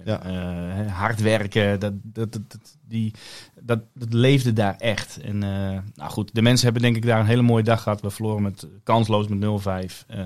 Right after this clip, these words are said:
Speaker 2: mooie goal van Feyenoord, hè, Vlaar die van eigen helft over de keeper heen trapte.
Speaker 1: Ja.
Speaker 2: Was het drie nul, was, toen was het echt, eh,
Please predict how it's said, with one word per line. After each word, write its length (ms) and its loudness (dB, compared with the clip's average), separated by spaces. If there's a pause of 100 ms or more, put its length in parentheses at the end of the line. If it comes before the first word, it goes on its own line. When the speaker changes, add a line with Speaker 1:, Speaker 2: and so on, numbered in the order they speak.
(640)
Speaker 2:
mooie 240 4
goal 160 2
van 140 -2
Feyenoord, 460 0
hè, 120 -4
Vlaar 360 -6
die 160 -4 (100)
van 220 -4
eigen 280 -4
helft 260 -2
over 220 -4
de 60 -4
keeper 320 -4
heen 160 2
trapte. 400 -2 (360)
Speaker 1:
Ja. 100 4
Speaker 2:
Was 80 8
het 100 2
drie 140 8
nul, 280 8
was, 180 0
toen 140 4
was 120 6
het 100 -8
echt, 220 -4
eh, 180 6